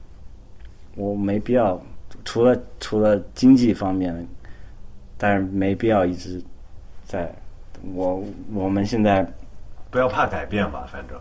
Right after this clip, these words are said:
Speaker 1: 对，就
Speaker 2: 不能怕改变。
Speaker 1: 还有你，你从那个时候就不停地改变，你每一天在不停地改变，那这就很自然就到，到这边了，对吧？如果我每一天只想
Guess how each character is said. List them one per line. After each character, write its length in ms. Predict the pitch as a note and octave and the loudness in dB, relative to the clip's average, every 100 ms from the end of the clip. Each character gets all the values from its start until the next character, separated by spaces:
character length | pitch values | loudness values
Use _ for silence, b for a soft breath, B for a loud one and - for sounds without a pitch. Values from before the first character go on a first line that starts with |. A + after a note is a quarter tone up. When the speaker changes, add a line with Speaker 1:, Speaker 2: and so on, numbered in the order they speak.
| - | 4
Speaker 1:
对， 380 | D#3 B2+ G#2 G2 | 8 8 6 2
就 200 | A2+ A#2 | 0 2
Speaker 2:
不 120 | B2 | 4
能 240 | B2+ B2+ | 6 6
怕 240 | B2+ A2+ D#2 | 2 0 0
改 160 | D2+ C2+ | -4 -8
变。 120 | C#2 - | -10 -10
Speaker 1:
还 180 | - - | -2 6
有 100 | E3 | 8
你， 220 | B2 A#2 A2+ | 8 6 0
你 140 | A2+ A2+ | -4 -4
从 260 | - A2+ | -2 4
那 140 | C#3+ C#3+ | 6 6
个 60 | |
时 140 | A#2 B2 | 4 4
候 100 | A2+ | 2
就 160 | A2+ | 2
不 220 | A2 D#3 B2 | 0 4 4
停 240 | - F2+ | 4 -4
地 100 | F2+ | -6
改 160 | E2+ - | -8 -10
变， 160 | - F2+ | -8 0
你 80 | A#2+ | 4
每 180 | A2 G2 | 4 2
一 80 | |
天 260 | G#2 - A#2 | -4 -4 -2
在 100 | G#2+ | -2
不 160 | - F2 | -4 -6
停 180 | - - | -8 -12
地 100 | - | -12
改 180 | - - - | -10 -10 -10
变， 120 | - - b b b b b b | -8 -10 b b b b b b
那 160 | - A#2 | -2 0
这 160 | A#2 A#2 | 4 4
就 80 | |
很 200 | B2 G2 | 4 2
自 140 | F2 B2 | 2 4
然 220 | F#2+ E2+ | 4 2
就 160 | F2 F2 | -4 -6
到， 240 | F2 E2 | -6 -8
到 120 | - E2+ | -10 -14
这 80 | - - | -14 -14
边 80 | - | -14
了， 120 | - - | -14 -14
对 100 | - | -14
吧？ 280 | - - - - - - - - - - - | -12 -12 -12 -12 -14 -14 -14 -14 -14 -14 2
如 160 | C3+ E3 | 8 10
果 140 | D3+ | 12
我 60 | B2+ | 12
每 140 | B2 | 10
一 80 | C3+ | 8
天 220 | B2 C#3 | 8 8
只 160 | C3+ C3 | 8 6
想 280 | - G2+ | 4 0